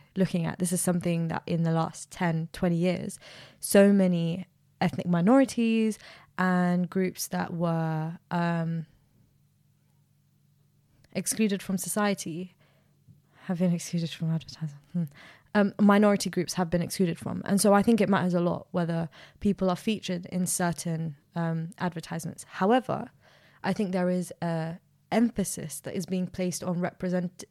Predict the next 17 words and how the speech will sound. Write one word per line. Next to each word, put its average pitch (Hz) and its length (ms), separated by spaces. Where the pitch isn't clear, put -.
representation 175 920
as 180 160
though 185 120
it's - 200
the 185 120
messiah 175 640
or 180 140
as 180 120
though 180 120
it's - 140
the 180 140
savior 185 720
from 180 300
oppression, 160 560
when 170 140
actually 185 500
seeing 196 560